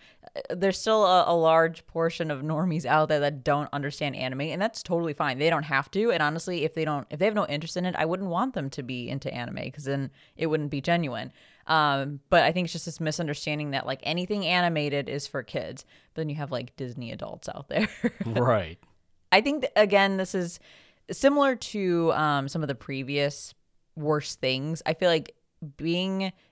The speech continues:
Speaker 1: an adult anime fan and, and finding that hard was more difficult in the past, like, when anime was more niche. But with it becoming more mainstream and more available in the West, it's becoming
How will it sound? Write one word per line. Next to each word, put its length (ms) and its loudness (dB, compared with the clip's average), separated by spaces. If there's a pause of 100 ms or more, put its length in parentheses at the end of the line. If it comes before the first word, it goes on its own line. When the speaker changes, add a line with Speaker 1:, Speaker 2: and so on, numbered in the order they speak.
Speaker 1:
an 120 -2
adult 300 4
anime 360 -4
fan 340 0
and, 180 -6
and 220 -8
finding 260 -4
that 140 -6
hard 640 -2 (420)
was 380 0
more 180 6
difficult 340 -2
in 40 -12
the 80 -10
past, 400 -6
like, 80 -2
when 220 0
anime 760 0
was 520 2
more 180 -4
niche. 400 -10
But 80 4
with 160 0
it 100 2
becoming 380 -4
more 140 -2
mainstream 560 -2
and 100 -2
more 160 -4
available 340 -6
in 80 -8
the 60 -10
West, 420 2 (320)
it's 300 -4 (240)
becoming 640 -4